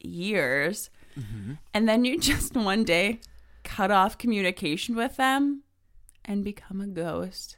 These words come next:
Speaker 2: Vanish.
Speaker 1: Never talking to them again.
Speaker 2: You, you leave this earthly plane. You take yourself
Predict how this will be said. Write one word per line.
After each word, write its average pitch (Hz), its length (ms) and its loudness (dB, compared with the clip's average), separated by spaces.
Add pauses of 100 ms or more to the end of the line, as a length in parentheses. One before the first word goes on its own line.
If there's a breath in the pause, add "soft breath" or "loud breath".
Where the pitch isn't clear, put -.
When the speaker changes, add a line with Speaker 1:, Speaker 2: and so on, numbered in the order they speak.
Speaker 2:
Vanish. 143 1000 -4
Speaker 1:
Never 185 400 2
talking 185 460 6
to 196 100 0
them 175 160 4
again. 147 520 0
Speaker 2:
You, 123 360 -8
you 120 180 -10 (160)
leave 180 420 2
this 147 200 0
earthly 135 300 -2
plane. 180 580 0 (640)
You 104 140 -12
take - 280 -6
yourself 135 720 2